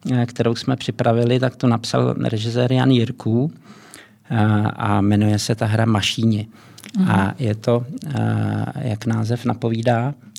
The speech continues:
Speaker 1: hra o, eh, dvou bratrech a v podstatě o celé rodině Mašínů, jo, protože se tam mluví i o, o, mm, generálu Mašínovi, že jo, to byl hrdina protinacistického odboje, eh,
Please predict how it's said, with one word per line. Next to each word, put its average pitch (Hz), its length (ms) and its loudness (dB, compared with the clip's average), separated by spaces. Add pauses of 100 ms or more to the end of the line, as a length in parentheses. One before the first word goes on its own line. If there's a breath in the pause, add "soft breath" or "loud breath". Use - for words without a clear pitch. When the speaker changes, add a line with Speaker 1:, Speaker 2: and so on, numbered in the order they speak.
Speaker 1:
hra 110 440 0
o, 107 300 -2 (320)
eh, - 40 -14 (880)
dvou 110 500 -4 (120)
bratrech 113 640 0
a 107 140 0
v 107 80 -14
podstatě 131 500 0
o 123 80 2
celé 123 320 0
rodině 113 380 2
Mašínů, 107 560 0
jo, 104 100 -2
protože - 320 -8
se 117 120 -14
tam 107 200 -6
mluví 107 340 -2
i 110 160 -2 (140)
o, 113 180 -8 (100)
o, 107 240 -4 (140)
mm, 120 1300 -8
generálu 107 420 -2
Mašínovi, 104 560 -2
že 117 120 -2
jo, 110 60 0
to 110 140 -2
byl 107 200 -2
hrdina 104 460 -2 (200)
protinacistického 107 1000 -4
odboje, 104 460 0 (600 loud breath)
eh, 98 600 0